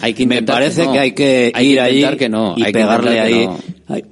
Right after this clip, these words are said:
Speaker 1: Pero
Speaker 2: y pe-, y pegar ahí en esa heridita y
Speaker 1: hay que intentar que no, y menos
Speaker 2: jugar.
Speaker 1: aún, menos aún con estas semifinales que te dejan, eh, todo el mes de febrero abierto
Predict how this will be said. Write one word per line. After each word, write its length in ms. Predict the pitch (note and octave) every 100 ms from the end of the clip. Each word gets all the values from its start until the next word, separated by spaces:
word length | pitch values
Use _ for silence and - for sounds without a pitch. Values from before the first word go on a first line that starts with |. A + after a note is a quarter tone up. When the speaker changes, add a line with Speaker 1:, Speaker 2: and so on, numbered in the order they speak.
| - _ _ _ _ - -
Speaker 1:
Pero 300 | G2+ G2 F#2
Speaker 2:
y 20 |
pe-, 60 | A2+
y 40 |
pegar 280 | - G2+ A2
ahí 180 | A2+ A#2+
en 80 | A2
esa 240 | A2 A2
heridita 560 | G2+ G#2+ A#2 - C3 C3
y 400 | F#2+ E2+ D#2 D2+
Speaker 1:
hay 80 | A2+
que 60 | A#2+
intentar 300 | A#2+ A#2+ B2
que 80 |
no, 160 | B2+ F3
y 140 | A2+ G#2+
menos 300 | A#2+ C3+ C3
Speaker 2:
jugar. 400 | C3+ D3 G#2+ -
Speaker 1:
aún, 60 |
menos 300 | B2 A#2 B2
aún 200 | C3 C3+
con 160 | C#3 A2
estas 240 | A2+ B2+
semifinales 640 | - C3 B2 C3 C3+ D3+ E3
que 100 | A#2+
te 120 | F#2
dejan, 420 | G#2 A#2 C#3 D3 -
eh, 220 | - G2
todo 220 | F#2+ B2+ B2
el 80 | B2
mes 160 | B2+
de 80 | B2
febrero 400 | A#2+ A#2+ C3 C3
abierto 540 | B2+ C#3+ C#3+ - D#3